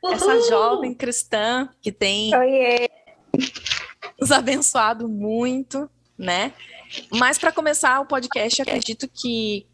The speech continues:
Speaker 1: como, é, tem muita gente nova por aqui, é, a gente, é melhor a gente introduzir de algum modo a, a gente, né, pra, pro pessoal e fazer desse um episódio mais tranquilo, mais light.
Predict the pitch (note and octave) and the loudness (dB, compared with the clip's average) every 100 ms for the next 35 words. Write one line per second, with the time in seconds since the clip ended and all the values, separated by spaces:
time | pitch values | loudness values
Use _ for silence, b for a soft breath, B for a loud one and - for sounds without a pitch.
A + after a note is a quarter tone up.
0 | _ A3+ C4+ E4 B3+ G3+ - F#3+ F#3 A3+ | _ -2 -2 -2 -2 -2 -4 -4 -2 -4
1 | A3 C4+ B3+ B3 A#3 G#3 G3+ B3 A#3+ G3 | -4 -4 -4 -4 -4 -2 -2 -2 -4 -6
2 | F#3+ - A3 - - - G3+ G3 F#3+ A3 | -6 -8 -6 -6 -12 -8 -4 0 -2 -2
3 | A3+ - _ _ A3+ A3 G#3+ A3 A#3 A#3 | -6 -8 _ _ -4 0 0 0 -2 -6
4 | A#3 B3 B3 A#3+ B3 A3+ A3+ A3 A3 A3 | -6 -6 -6 -6 -4 -4 -4 -4 -4 -6
5 | F#3+ F#3+ G3+ F#3+ - _ - G1+ - F3+ | -4 -4 -4 -10 -12 _ -6 -2 -2 0
6 | - A#3 G#3+ A#3 - F#3 A3+ - _ - | 0 0 0 -2 -4 -4 -4 -6 _ -6
7 | F#3 E3+ G3+ G3 G3+ - F#3+ G3+ C#4+ B | -4 -4 -6 -4 -4 0 0 0 -4 B
8 | B B A#3 C#4 C4 B3+ C#4 - C#4+ C#4+ | B B -2 0 0 0 0 0 -2 -4
9 | C#4 D4+ B3 A#3 A3+ B3 B3+ B3+ A#3 G3+ | -4 -4 -2 0 0 0 -4 -2 -2 -4
10 | G3 A3 _ A3 A#3 B3 B3+ A#3+ A3+ B3+ | -6 -10 _ -4 -2 0 0 -2 -4 -4
11 | C4 C4+ A3+ G#3 G#3 G#3 G#3 A#3+ A3 - | -2 -2 -2 -2 -2 -2 0 0 -2 -4